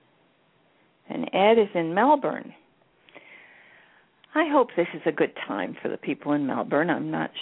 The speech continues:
sure how many. I think they're eleven hours different.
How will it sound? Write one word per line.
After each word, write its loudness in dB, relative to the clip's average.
sure 0
how -2
many. -2
I -10
think -2
they're 6
eleven 4
hours 0
different. -2